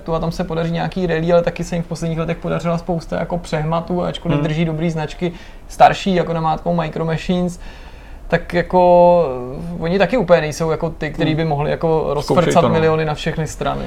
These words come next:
Speaker 2: Ale třeba to nakonec dopadne. Tady to je, pro mě je tam pořád ještě nějaký okno toho, že až to vyjde, tak to třeba bude v některých ohledech lepší, než to, co jsem si tady jako vyzkoušel a ošahal. Eh, úplně tomu nevěřím samozřejmě, ale je to beta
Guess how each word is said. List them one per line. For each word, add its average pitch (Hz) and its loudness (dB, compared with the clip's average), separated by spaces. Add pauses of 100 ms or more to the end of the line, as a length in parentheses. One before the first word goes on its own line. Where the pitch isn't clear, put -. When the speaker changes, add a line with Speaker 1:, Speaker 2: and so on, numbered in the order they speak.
Speaker 2:
Ale 120 4
třeba 156 4
to 165 4
nakonec 165 2
dopadne. 120 2
Tady 110 0
to 135 0
je, 139 4
pro 123 2
mě 147 2
je 123 -2
tam 139 2
pořád 123 6
ještě 123 0
nějaký 117 -2
okno 107 0
toho, 107 2
že 113 2
až 107 -2
to 101 -6
vyjde, 107 -2
tak 98 -2
to 98 -8
třeba 104 -4
bude 104 -2 (300)
v - -4
některých 110 0
ohledech 110 2
lepší, 113 0
než 110 0
to, - -6
co 95 -8
jsem 101 -6
si 107 -4
tady 107 2
jako 110 -2
vyzkoušel 104 -4
a 110 0
ošahal. 104 -2 (340)
Eh, - 2 (240)
úplně 135 0
tomu 131 -2
nevěřím 113 2
samozřejmě, 113 2
ale 110 4 (300)
je 120 2
to 147 4
beta 107 2